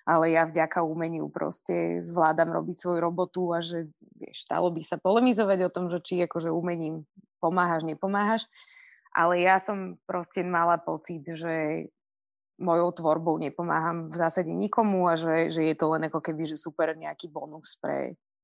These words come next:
proste pre mňa, pre ľudí a pre hocikoho. No.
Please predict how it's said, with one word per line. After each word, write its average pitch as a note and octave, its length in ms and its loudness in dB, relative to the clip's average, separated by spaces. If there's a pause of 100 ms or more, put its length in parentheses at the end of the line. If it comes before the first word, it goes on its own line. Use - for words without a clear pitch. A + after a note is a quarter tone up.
(340)
proste - 560 -12
pre E3+ 160 2
mňa, D#3+ 320 -2
pre E3+ 160 0
ľudí G#3 400 0
a E3 80 -4
pre E3 400 -4 (160)
hocikoho. F3 480 -4 (560)
No. D#3+ 160 -4